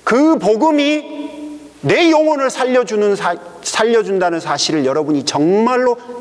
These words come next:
믿고 신뢰하신다면, 여러분,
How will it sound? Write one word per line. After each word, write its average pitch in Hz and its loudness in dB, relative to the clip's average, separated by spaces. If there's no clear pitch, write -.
믿고 196 0
신뢰하신다면, 127 -2
여러분, - -10